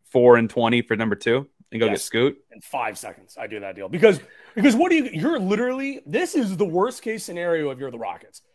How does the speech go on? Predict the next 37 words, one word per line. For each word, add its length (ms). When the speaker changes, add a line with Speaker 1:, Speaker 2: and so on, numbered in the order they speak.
Speaker 2:
And 120
that's 260
not 340
a 160
joke. 560
This 220
is 180
the 140
worst 540
case 260
scenario 520
if 160
you 120
are 80
the 80
Rockets, 440
because 440
who's 200
drafting 440
at 120
three? 440
I, 220
I, 280
I 100
blacked 460
out 220
for 80
five 280
seconds. 320
Who, 220
who's 280
drafting? 260
Speaker 1:
Portland. 180
Portland. 320
Speaker 2:
Okay, 240
so 200
Portland 640